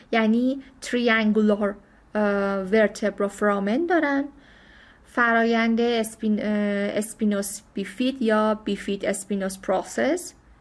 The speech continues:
هست. سوراخ ارضیه که ترانسورس، اه، فرامینا هست. اما مهره‌های سی سه تا سی هفت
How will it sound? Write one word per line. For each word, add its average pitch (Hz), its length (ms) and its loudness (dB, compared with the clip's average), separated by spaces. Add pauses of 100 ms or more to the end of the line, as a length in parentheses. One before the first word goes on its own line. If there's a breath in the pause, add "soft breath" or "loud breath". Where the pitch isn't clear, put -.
(240)
هست. 311 400 0 (340 soft breath)
سوراخ 226 460 0 (140)
ارضیه 208 640 -2
که 285 120 -2
ترانسورس، 202 920 -2 (360 loud breath)
اه، 202 360 2
فرامینا 202 720 2
هست. - 420 -12 (1600 soft breath)
اما 480 580 2
مهره‌های 294 840 0 (240)
سی - 480 -8
سه 277 520 2 (180)
تا 269 240 0
سی 208 320 -6
هفت - 520 -4